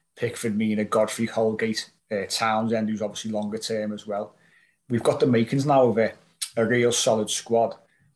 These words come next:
but more importantly, players on the bench who can come off and, and change the game and make a difference.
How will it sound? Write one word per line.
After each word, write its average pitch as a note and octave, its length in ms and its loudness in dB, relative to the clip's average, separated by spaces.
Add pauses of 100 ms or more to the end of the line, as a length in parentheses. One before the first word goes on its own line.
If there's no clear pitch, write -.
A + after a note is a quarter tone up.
but A#2 60 0
more D3 240 2
importantly, C3 800 -4 (480)
players B2 300 -2
on B2+ 120 -2
the A2 80 -2
bench A2+ 420 -6
who A#2 100 -10
can A2 160 -6
come A2+ 260 -6
off - 340 -6 (540)
and, G#2+ 380 2
and A2 100 0
change A2+ 320 0
the A2 60 -4
game G#2+ 240 -4
and A#2 80 0
make A2 160 -4
a G#2+ 40 -10
difference. - 640 -6